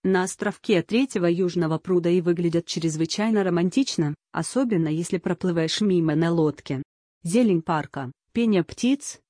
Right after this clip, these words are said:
плеск весла и одинокая белая беседка, доступ к которой возможен лишь по воде. Она построена Елагиным в середине тысяча семьсот восьмидесятых годах в честь вице-канцлера графа Панина,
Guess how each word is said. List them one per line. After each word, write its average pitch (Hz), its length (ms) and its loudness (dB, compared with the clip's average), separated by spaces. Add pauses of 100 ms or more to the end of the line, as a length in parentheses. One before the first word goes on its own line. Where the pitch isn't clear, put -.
(100)
плеск 196 340 -2
весла 156 440 -2 (380)
и 196 100 4
одинокая 170 540 2
белая 160 340 0
беседка, 151 680 -4 (180)
доступ 185 580 -2
к - 40 -20
которой 233 460 0
возможен 208 520 0
лишь 170 240 -4
по 175 120 -4
воде. 147 400 0 (400)
Она 190 220 2
построена 165 600 0
Елагиным 165 680 2
в - 60 -8
середине 202 540 2
тысяча 190 420 -2
семьсот 175 480 -2
восьмидесятых 165 800 0
годах 165 340 -2
в - 120 -18
честь 185 360 -2
вице-канцлера 180 840 0
графа 170 360 -2
Панина, 143 560 -2